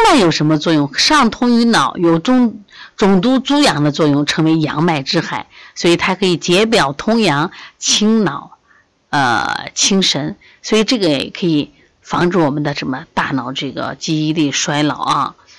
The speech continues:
它的在这个其他疾病里面，我们看看，比如呼吸系统，它可以治疗呼吸道感染、肺结核、肺气肿、咳嗽、哮喘、支气管炎；神经系统可以治疗癫痫、精神分裂症；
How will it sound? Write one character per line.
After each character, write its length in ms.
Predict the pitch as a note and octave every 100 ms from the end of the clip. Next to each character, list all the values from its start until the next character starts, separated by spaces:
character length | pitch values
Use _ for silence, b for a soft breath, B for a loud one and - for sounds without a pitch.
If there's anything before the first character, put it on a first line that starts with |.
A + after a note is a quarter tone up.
| b b b _ _ _ _ _ _ _ -
它 80 | D4
的 240 | D4+ A#3 -
在 320 | D#4 C4+ A3+
这 240 | G#3 A3+
个 300 | F3+ F3 D#3
其 180 | - A#3+
他 160 | C4+ C#4+
疾 180 | C#4 E3
病 220 | E3 C#3+
里 60 |
面， 180 | C3+ C#3
我 60 | B2+
们 100 | C#3+
看 220 | - C#3+
看， 160 | C3+ C#3+
比 80 |
如 120 | D#3+ G3
呼 200 | - C4+
吸 80 |
系 160 | B3 G#3+
统， 240 | D#3+ C3+ - B B
它 120 | G3
可 80 | G#3
以 120 | G3+
治 100 | G#3+
疗 240 | E3+ C#3+
呼 140 | D3+ A3+
吸 120 | A3+
道 140 | A3
感 280 | D#3+ C3+ E3
染、 180 | D#3 B2+
肺 200 | - F#3+
结 200 | D#3+ D#3+
核、 240 | - D3+
肺 180 | D3 E3+
气 160 | D#3+ D#3+
肿、 180 | C3+ C3
咳 280 | - D3+
嗽、 260 | D#3+ F3+ C#3+ B B
哮 320 | - - G#3 D#3
喘、 240 | C#3 A2
支 140 | -
气 100 | D#3+
管 240 | E3+ C3 B2
炎； 240 | B2+ B2+ - B B B
神 220 | C4 C4+
经 140 | D4+
系 160 | D4 A3
统 180 | D3+ C3+
可 140 | F#3
以 100 | E3
治 140 | D#3
疗 160 | F3 D#3+
癫 240 | E3 A#3+
痫、 360 | B3 F#3+ C#3+ D3+
精 160 | D#3+ G3
神 180 | G#3
分 180 | G#3 A3+
裂 120 | B3
症； 280 | G#3+ A#3 -